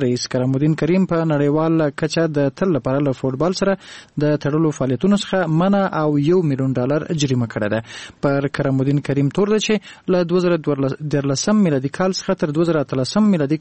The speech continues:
کال پورې موده کې د افغانستان فوټبال د فدراسیون د رئیس په توګه یو شمېر ښځینه لوبغاړي ځورولي دي.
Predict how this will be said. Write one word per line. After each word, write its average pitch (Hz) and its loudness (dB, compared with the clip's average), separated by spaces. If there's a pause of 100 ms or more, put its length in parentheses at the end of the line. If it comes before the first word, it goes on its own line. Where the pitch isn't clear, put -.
کال 180 0
پورې 135 -2
موده 139 0
کې 202 2 (400)
د 151 -2
افغانستان 151 -2
فوټبال 156 0
د 151 0
فدراسیون 156 0
د 139 0
رئیس 202 -2
په 156 -4
توګه 127 -2
یو 143 -2
شمېر 143 0 (100)
ښځینه 139 0
لوبغاړي 139 0 (800)
ځورولي 117 -2
دي. 120 -4